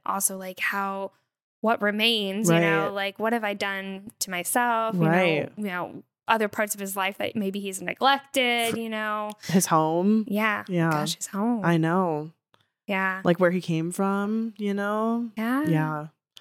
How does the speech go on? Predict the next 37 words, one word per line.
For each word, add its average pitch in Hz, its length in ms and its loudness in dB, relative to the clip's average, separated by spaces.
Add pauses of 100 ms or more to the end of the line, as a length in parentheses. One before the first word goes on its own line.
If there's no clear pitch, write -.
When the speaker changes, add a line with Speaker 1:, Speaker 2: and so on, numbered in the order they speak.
(180)
Speaker 1:
Yeah. 214 120 -2
Speaker 2:
For 165 100 6
sure. 156 720 0
Man, 156 540 -4
I 175 80 -8
love 175 200 -4
that 175 120 -4
interpretation. 156 1080 -6 (140)
Speaker 1:
Then 269 600 2
we 240 100 -4
get 226 120 -6
this 233 200 -2
really 240 400 -2
neat 220 320 -2
shot 196 460 2
where 196 200 -2
we 190 120 -8
go 196 500 -2 (300)
we've 220 160 2
seen 269 320 2
the 233 80 2
outside 196 500 2
of 175 100 -6
J-Hope, 175 600 -4
and 196 160 0
now 202 480 -2 (100)
we 208 140 -2
get 190 100 -2
this 196 180 -2
neat 202 220 -4
shot 185 340 0
where 185 360 -4 (380)
we 208 120 2
see - 160 0
the 208 100 -2
camera 196 320 -2
go 185 300 -2